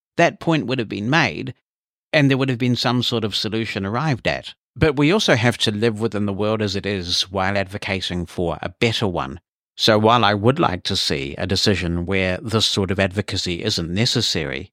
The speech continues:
we're not there yet. And if we keep pushing these issues, then maybe companies like Microsoft will say, "Hmm, we messed up here.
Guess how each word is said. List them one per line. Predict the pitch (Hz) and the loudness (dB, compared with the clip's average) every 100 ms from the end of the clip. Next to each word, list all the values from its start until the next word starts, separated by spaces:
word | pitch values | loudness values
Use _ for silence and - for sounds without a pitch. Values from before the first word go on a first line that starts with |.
| _ | _
we're | 110 120 | 2 4
not | 120 156 101 | 6 2 0
there | 101 127 170 | 0 4 4
yet. | 110 87 69 - - - _ _ - | 2 0 -4 -4 -4 -6 _ _ 0
And | 127 123 | 4 6
if | 190 - 135 | 6 4 0
we | 131 | 0
keep | - - 165 131 - - | 2 2 4 2 -4 -12
pushing | - 123 - 123 95 | -4 -2 2 0 0
these | 90 90 87 | -2 -4 -4
issues, | 85 - 69 80 - - - | -4 -6 -8 -4 -4 -4 0
then | 123 113 | 4 6
maybe | 113 123 120 107 98 | 4 2 0 -2 -2
companies | 104 95 95 95 - | -4 -2 -4 -4 -2
like | 87 95 - | -2 -2 -2
Microsoft | 95 98 95 - 95 - 101 | -4 -4 -6 -2 -4 -4 -6
will | 101 | 0
say, | - 110 107 107 _ _ - | 2 2 2 0 _ _ 0
"Hmm, | 175 113 - _ - | 4 4 0 _ 0
we | 131 185 185 - | 2 2 0 -4
messed | 139 135 123 113 | 2 2 4 0
up | 104 - | 0 -4
here. | 80 95 | -8 -8